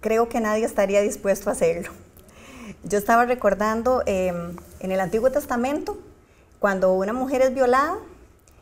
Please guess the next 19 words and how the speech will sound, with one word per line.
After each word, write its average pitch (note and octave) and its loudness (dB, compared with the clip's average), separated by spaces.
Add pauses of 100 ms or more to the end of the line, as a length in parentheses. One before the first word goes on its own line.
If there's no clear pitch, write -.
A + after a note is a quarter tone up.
(140)
eh, G3 0
se A3 6
le G#3 6
obliga A3+ 2
al A#3+ 2
violador F#3+ 4
a G3+ 4
casarse G3+ -2
con G#3 -2
ella. C4 -6 (760)
Entonces, F3+ -4 (560)
esa G#3 2
es G#3+ 2
una A3 0
norma B3 2
que A#3 -2
efectivamente G#3+ -2
difícil A#3+ -4 (240)
sería G#3+ 0